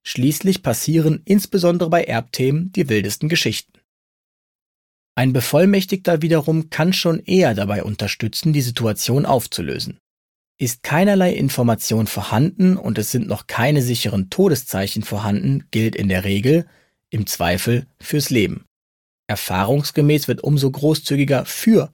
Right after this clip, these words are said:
das Leben entschieden, je unerfahrener die Besatzungen sind. Manch junger Notarzt reanimiert mitunter achtundneunzigjährige Patienten, die sich bereits jenseits dessen befinden, was man noch als lebenswert erachten würde.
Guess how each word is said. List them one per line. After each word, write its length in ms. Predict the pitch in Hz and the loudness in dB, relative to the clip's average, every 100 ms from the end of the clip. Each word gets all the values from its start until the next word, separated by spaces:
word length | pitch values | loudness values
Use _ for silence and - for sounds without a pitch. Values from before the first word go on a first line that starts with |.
| _ | _
das 200 | - 120 | -8 -6
Leben 320 | 110 107 110 110 | -2 0 0 -2
entschieden, 520 | 113 - 127 147 156 | -2 -2 0 0 -2
je 260 | 123 120 - | -2 -2 0
unerfahrener 880 | 165 208 165 - 151 143 151 170 - | 2 2 0 0 0 2 2 0 -6
die 80 | - | -4
Besatzungen 560 | 107 110 131 - 101 92 | 0 2 0 0 -4 -2
sind. 300 | 82 73 - _ _ _ _ _ _ - | -4 -8 -14 _ _ _ _ _ _ -4
Manch 340 | 131 202 - | 2 2 2
junger 240 | 180 180 170 | 2 2 4
Notarzt 600 | 139 151 139 143 143 - | 2 0 -2 -4 -4 -2
reanimiert 540 | 117 107 110 131 139 | 0 2 2 2 0
mitunter 540 | 120 - 123 120 113 - | -4 -2 -2 -2 -4 -2
achtundneunzigjährige 1120 | 143 - 143 123 120 120 110 110 104 104 107 | -4 -2 0 2 2 -2 -2 -2 -2 -2 -4
Patienten, 720 | 101 - 101 110 127 147 160 - _ - | -4 -4 -2 -2 0 -2 -2 -8 _ -8
die 40 | |
sich 220 | 117 120 - | -6 -6 -4
bereits 340 | 104 101 - | -2 -2 0
jenseits 500 | 110 135 160 151 - | 0 2 2 0 0
dessen 300 | 156 - 139 | -2 -2 -4
befinden, 600 | 110 - 113 - - 73 | -4 -2 -2 -2 -4 -4
was 160 | 113 - | -4 -2
man 120 | 110 | -2
noch 140 | 110 | -2
als 220 | - - | -4 -6
lebenswert 560 | - 104 123 - 120 - | -2 -2 -2 -2 -2 -2
erachten 540 | - - 135 - 98 95 | -6 -4 -6 -8 -8 -4
würde. 280 | 95 - | -4 -6